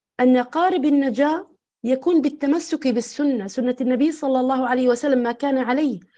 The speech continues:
وما كان عليه أصحابه. البعد عن البدع والأهواء والدنيا والشيطان، لابد أن يحكم المرء الكتاب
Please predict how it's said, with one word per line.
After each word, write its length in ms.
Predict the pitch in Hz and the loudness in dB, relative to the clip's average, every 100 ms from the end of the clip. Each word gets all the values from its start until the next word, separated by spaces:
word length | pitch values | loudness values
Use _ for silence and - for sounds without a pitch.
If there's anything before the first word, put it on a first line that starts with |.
| _ - | _ -2
وما 280 | 240 294 | 0 2
كان 260 | 311 311 294 | 0 -2 -2
عليه 400 | 247 302 262 277 | -2 -2 -2 -2
أصحابه. 680 | 254 - 302 320 190 180 - _ _ _ _ _ _ _ _ _ | -6 -8 -4 -2 -2 -6 -12 _ _ _ _ _ _ _ _ _
البعد 460 | 359 214 339 349 254 | -2 0 0 0 0
عن 180 | 262 247 | 0 0
البدع 460 | 220 202 233 - - | 0 0 0 -4 -6
والأهواء 800 | 214 226 233 226 269 285 233 208 | -6 -4 -4 0 2 2 0 -2
والدنيا 600 | 214 180 247 302 254 196 | -4 -2 2 4 2 0
والشيطان، 840 | 214 - 247 240 262 302 277 180 - _ _ | -4 -2 0 0 0 -2 -2 -4 -10 _ _
لابد 360 | 214 262 240 - | -2 0 0 0
أن 120 | 254 | 0
يحكم 440 | 254 302 294 262 | 0 -2 -4 -2
المرء 340 | 254 254 285 240 | 0 0 0 -4
الكتاب 540 | - 247 294 302 175 | -6 -6 -4 -4 -4